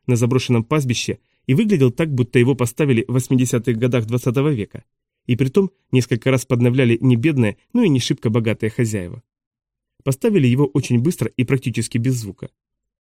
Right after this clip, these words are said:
Томми объяснил, что использовали много разных клеящих составов, полностью нетоксичных. Так что если где-нибудь торчала шляпка гвоздя, это был на самом деле не гвоздь, а имитация. Впрочем, как Флинн усвоила,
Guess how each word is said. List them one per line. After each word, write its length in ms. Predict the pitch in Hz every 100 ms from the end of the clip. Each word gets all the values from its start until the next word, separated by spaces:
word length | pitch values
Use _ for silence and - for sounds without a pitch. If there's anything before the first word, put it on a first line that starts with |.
| _
Томми 220 | 127 117
объяснил, 380 | 107 117 - 202
что 160 | - -
использовали 580 | 120 - 175 135 120 117
много 400 | 127 151 127 -
разных 400 | 131 143 135 110
клеящих 400 | 127 113 - 120
составов, 460 | 143 - 113 92 - _ _
полностью 440 | - 131 113 - 120
нетоксичных. 580 | 113 127 - - - - _ _ _ _ _ _ _
Так 140 | 123
что 140 | - 127
если 240 | 127 -
где-нибудь 400 | 117 120 110 107
торчала 400 | 123 - 117 110
шляпка 360 | - 127 - 110
гвоздя, 420 | 120 113 151 160 _ _ -
это 180 | 208 180
был 180 | 170
на 120 | 131 127
самом 280 | 143 131
деле 260 | 123 127 123
не 160 | 135 127
гвоздь, 300 | 127 139 -
а 80 | 123
имитация. 580 | 120 123 87 - - - _ _ _ _ _ _
Впрочем, 320 | _ 254 - 131
как 180 | 131
Флинн 180 | - 123
усвоила, 440 | 117 - 175 113